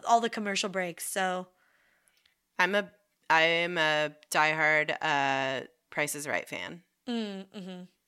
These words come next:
Speaker 1: Even
Speaker 2: I would
Speaker 1: still?
Speaker 2: Oh, even still, yeah.
Speaker 1: Oh,
Speaker 2: I mean,
Speaker 1: wow.
Speaker 2: I haven't, I haven't, I don't, like,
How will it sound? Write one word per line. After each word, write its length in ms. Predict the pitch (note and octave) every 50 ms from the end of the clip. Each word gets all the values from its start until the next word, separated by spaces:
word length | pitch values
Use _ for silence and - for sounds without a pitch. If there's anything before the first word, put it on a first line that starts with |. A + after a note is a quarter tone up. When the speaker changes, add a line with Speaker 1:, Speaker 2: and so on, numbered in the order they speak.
| - -
Speaker 1:
Even 140 | C#4+ B3+ B3 C4+
Speaker 2:
I 80 | E3+ F3
would 100 | F3+ F3
Speaker 1:
still? 380 | - B3 G3 F#3+ G3+ B3 C#4 _ _ _ _ _ _ _ _
Speaker 2:
Oh, 160 | F3 E3+ D#3 D3+
even 240 | D#3+ D#3 E3 D#3 D#3
still, 320 | - - - D3 C#3+ C#3+
yeah. 180 | D#3+ D#3 - - -
Speaker 1:
Oh, 40 | F#3
Speaker 2:
I 40 |
mean, 140 | G3 G3 F#3+
Speaker 1:
wow. 80 | G#3+ -
Speaker 2:
I 20 |
haven't, 240 | - A#3 A#3+ B3 - - -
I 60 | - F#3+
haven't, 240 | G#3 G#3+ B3 A#3 - -
I 60 | F#3+
don't, 140 | F#3 G3+ G#3+
like, 140 | G#3+ G#3+